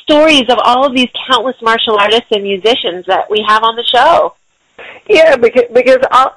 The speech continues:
Speaker 2: I'll tell you, I'll t-, you, you're gonna love this. Like,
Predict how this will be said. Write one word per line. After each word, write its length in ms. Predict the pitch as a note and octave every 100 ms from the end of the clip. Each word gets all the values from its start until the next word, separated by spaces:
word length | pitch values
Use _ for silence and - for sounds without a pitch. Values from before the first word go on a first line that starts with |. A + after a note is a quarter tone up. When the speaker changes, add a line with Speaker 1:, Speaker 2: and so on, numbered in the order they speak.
| -
Speaker 2:
I'll 140 | C#4
tell 220 | C#4 C4
you, 140 | A#3+ A3+
I'll 380 | - - A3+ -
t-, 120 | B3+ - _
you, 220 | - A3
you're 280 | A3 A#3 C4+
gonna 200 | C#4 A#3+
love 260 | A#3 A#3 A#3
this. 240 | G3 G3 -
Like, 260 | G#3+ F#3+